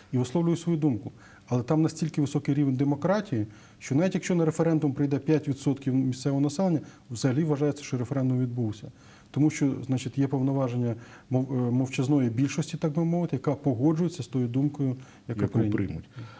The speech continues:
Speaker 2: Але, тим не менш, е, чи можливо це в наших умовах?
Speaker 1: Можливо. І я вважаю, що це необхідно, особливо коли ми кажемо про центр громади, да, те, що ми тільки що обговорювали, як визначити, чи це має політична еліта,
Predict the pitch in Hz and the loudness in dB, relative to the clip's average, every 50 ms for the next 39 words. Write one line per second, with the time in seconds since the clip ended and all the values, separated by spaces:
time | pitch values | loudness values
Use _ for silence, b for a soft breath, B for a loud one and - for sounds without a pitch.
0 | B B B - - 104 113 139 143 135 143 - 139 135 139 139 139 135 135 127 | B B B -8 -6 -4 -2 -2 -4 -4 -2 -2 0 0 2 2 0 0 0 -2
1 | 127 127 - - - - - 107 113 117 113 107 110 113 110 113 110 107 101 98 | -4 -4 -4 -4 -4 -4 -4 -2 -2 -2 -2 0 0 -2 -2 -4 -6 -8 -10 -12
2 | - - - 120 107 117 120 117 135 131 131 127 - 127 113 117 107 - - - | -14 -6 -6 -2 0 0 0 0 0 -2 -2 -2 -4 -4 -4 -4 -6 -6 -10 -12
3 | - - 87 80 73 73 - - - - - - - - - - B B B B | -14 -12 -12 -12 -14 -14 -16 -18 -20 -20 -20 -20 -20 -20 -20 -20 B B B B
4 | B B B B B B B B B B B B B B B B B B B B | B B B B B B B B B B B B B B B B B B B B
5 | 170 175 151 156 151 147 147 139 151 160 165 160 - 135 127 143 143 147 147 156 | 2 4 4 6 6 6 6 6 4 2 0 -2 -2 0 0 2 2 4 4 4
6 | 135 - - - - 151 139 135 131 143 147 143 - - 175 160 135 127 117 107 | 2 2 -4 -2 -2 0 2 2 4 4 2 0 0 -2 -2 0 2 0 -2 -2
7 | - 127 123 143 143 135 - 147 139 131 131 - 131 123 123 113 110 - 113 110 | -2 0 2 2 2 2 2 2 2 2 2 0 -2 0 -2 -4 -2 -2 -4 -4
8 | 104 - - 175 180 - 160 120 98 - 123 117 120 117 113 104 107 101 104 120 | -4 -2 -2 -2 0 0 -2 -4 -2 -2 -2 0 0 -2 -2 -2 -4 -4 -2 -2
9 | 127 127 127 - 120 - - - 117 117 117 - 117 - - 123 107 113 123 107 | -4 -4 -4 -4 -6 -4 -4 -4 -4 -4 -4 -6 -8 -6 -4 -4 -4 -4 -6 -6
10 | 98 127 127 123 123 117 113 110 110 113 135 135 135 135 135 123 107 117 107 - | -2 -2 -2 0 0 0 0 0 0 0 0 0 0 0 -2 0 0 -2 -4 -4
11 | - 110 - - 104 - - 107 - 131 127 127 123 117 - 131 127 131 - 285 | -6 -6 -6 -6 -6 -6 -8 -2 0 0 2 2 0 0 0 0 2 2 0 0
12 | - - 147 143 143 160 196 196 - 139 107 101 | 2 2 2 2 2 2 0 0 0 -2 -2 -2